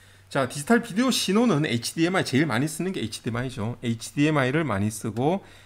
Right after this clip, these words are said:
컴퓨터에서는 디브이아이를 많이 쓰는데, 예전에는 디브이아이 포맷을 많이 쓰는데 지금은 에이치디엠아이를 많이 쓰죠.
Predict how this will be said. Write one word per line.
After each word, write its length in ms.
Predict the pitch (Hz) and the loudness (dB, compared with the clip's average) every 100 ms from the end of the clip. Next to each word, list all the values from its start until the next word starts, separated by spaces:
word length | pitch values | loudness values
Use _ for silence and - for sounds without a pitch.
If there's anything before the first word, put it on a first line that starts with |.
| - | -4
컴퓨터에서는 840 | - 147 190 - 135 - 143 196 214 - - | -2 -2 -2 -2 -2 0 2 2 0 -8 -14
디브이아이를 1120 | - 135 151 160 151 147 151 160 160 160 151 | -4 -2 2 2 2 2 2 -2 0 2 2
많이 180 | 160 120 | 2 2
쓰는데, 340 | 143 131 117 117 | 2 0 2 4
예전에는 440 | 139 233 233 175 | 4 6 6 4
디브이아이 520 | 151 170 214 202 170 - - - - - | 2 2 4 4 4 0 -20 -20 -20 -14
포맷을 360 | - 170 165 131 | -2 -2 0 0
많이 220 | 107 135 | 2 0
쓰는데 500 | - 120 113 147 107 - - - | 0 0 2 2 0 -6 -20 -10
지금은 480 | - 202 277 240 156 | 0 4 6 6 6
에이치디엠아이를 560 | - - 196 233 226 127 | 2 4 4 6 4 2
많이 220 | 101 135 | 2 0
쓰죠. 440 | - 123 113 151 | -2 -4 -2 -4